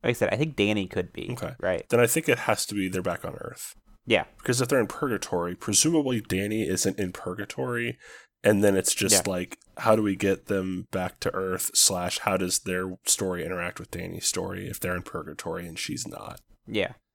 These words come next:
Speaker 2: So I think that it's just Earth for ease
Speaker 1: Yeah.
Speaker 2: of. We could have a cool
Speaker 1: Yeah.
Speaker 2: scene where the, um, the, it's that graveyard, and we just see, like, the ground start to glow a little bit, and all the shards, like, the little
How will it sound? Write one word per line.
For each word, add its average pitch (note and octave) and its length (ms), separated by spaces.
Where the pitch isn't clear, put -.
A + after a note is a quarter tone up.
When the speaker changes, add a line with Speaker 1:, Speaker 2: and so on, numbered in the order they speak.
Speaker 2:
So G#2+ 100
I - 40
think B2 160
that F#2+ 100
it's F2+ 160
just - 240
Earth E2+ 240
for - 760
ease F2+ 300
Speaker 1:
Yeah. E2+ 60
Speaker 2:
of. - 240
We B2+ 60
could C3+ 80
have D#3 80
a A#2 60
cool A#2+ 180
Speaker 1:
Yeah. G#2 80
Speaker 2:
scene G2+ 260
where F#2 140
the, F#2+ 260
um, F2+ 380
the, F2+ 420
it's F#2+ 140
that F#2 160
graveyard, E2+ 680
and E2+ 520
we G2 120
just G2 200
see, G2 160
like, F2+ 160
the F#2 100
ground F2 320
start - 200
to E2+ 60
glow E2+ 280
a - 20
little E2+ 140
bit, F2 180
and F2 80
all F2+ 120
the F2+ 100
shards, F2 560
like, F2+ 160
the G2 80
little F2+ 160